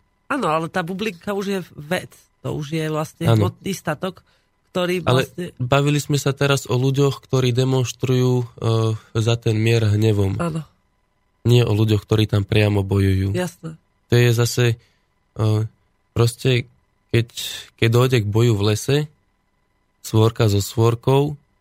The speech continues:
Speaker 2: tak bojujú čisto z toho princípu, že si chránia svoje územie a svoj holý život. Tam teraz teoreticky, ja som tam nebol, ale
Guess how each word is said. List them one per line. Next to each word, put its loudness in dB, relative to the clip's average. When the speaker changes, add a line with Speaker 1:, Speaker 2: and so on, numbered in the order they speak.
Speaker 2:
tak 0
bojujú 4
čisto -2
z -12
toho 4
princípu, 0
že 2
si -2
chránia 0
svoje -2
územie 2
a -2
svoj 0
holý 2
život. -2
Tam 2
teraz -2
teoreticky, 0
ja 2
som 0
tam -2
nebol, 0
ale 0